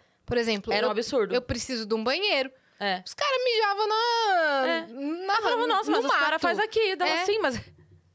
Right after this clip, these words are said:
Speaker 1: Exato. Daí fala, "Nossa, ela, ela é metida.
Speaker 2: Ela é metida.
Speaker 1: Fica pedindo banheiro."
Speaker 2: Uma coisa que me cortou o coração, é.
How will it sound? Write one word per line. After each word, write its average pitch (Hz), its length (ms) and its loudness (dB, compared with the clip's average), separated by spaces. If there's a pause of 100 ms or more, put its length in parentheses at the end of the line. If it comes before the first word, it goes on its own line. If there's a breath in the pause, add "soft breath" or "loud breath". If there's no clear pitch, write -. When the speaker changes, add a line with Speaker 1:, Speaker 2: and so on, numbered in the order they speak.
Speaker 1:
Exato. 262 480 -2 (440)
Daí 240 260 -2
fala, 262 280 0
"Nossa, 269 280 -4
ela, 240 120 2
ela 233 260 2
é 247 40 0
metida. 269 480 -2
Speaker 2:
Ela 196 140 0
é 190 40 -4
metida. 214 300 -2
Speaker 1:
Fica 240 120 -2
pedindo 247 300 -2
banheiro." 247 440 0
Speaker 2:
Uma 220 160 0
coisa 240 200 0
que - 100 -8
me 233 100 -2
cortou 262 360 0
o 240 60 -2
coração, 226 600 0
é. 202 260 0